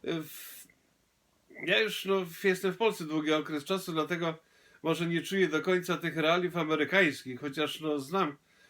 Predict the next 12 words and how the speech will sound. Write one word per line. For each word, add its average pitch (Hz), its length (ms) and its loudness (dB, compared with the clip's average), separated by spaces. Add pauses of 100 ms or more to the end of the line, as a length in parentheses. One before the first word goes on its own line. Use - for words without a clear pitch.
(140)
znam, 151 420 0
y, 151 300 2
nawyki 143 420 0
Amerykanów, 151 640 0
znam 135 280 0
ich 131 140 -4
tam 123 220 -4
psychologię 135 540 -2
myślenia 156 500 0
i 160 60 0
inne 185 180 -2
historie. 156 460 -4